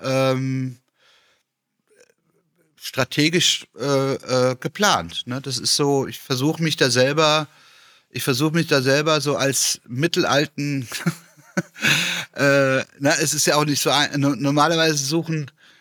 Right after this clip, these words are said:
äh, die, die ganzen Galerien, die ich toll finde, äh, die repräsentieren junge Künstlerinnen.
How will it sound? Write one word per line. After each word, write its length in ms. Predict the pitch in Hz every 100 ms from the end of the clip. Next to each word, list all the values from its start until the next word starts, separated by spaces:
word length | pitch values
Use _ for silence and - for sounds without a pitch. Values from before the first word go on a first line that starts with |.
| _ _ -
äh, 320 | 143 135 127 - - -
die, 120 | 151
die 180 | 147 156
ganzen 320 | 156 180 175
Galerien, 420 | 151 147 143 180 147
die 100 | 147
ich 100 | -
toll 220 | 156 165
finde, 420 | 147 135 135 160 _ _ - - _ _ -
äh, 260 | 131 131
die 140 | 127 131
repräsentieren 680 | 147 135 127 135 - 139
junge 280 | 139 131 151
Künstlerinnen. 720 | - 180 - 123 98 90 90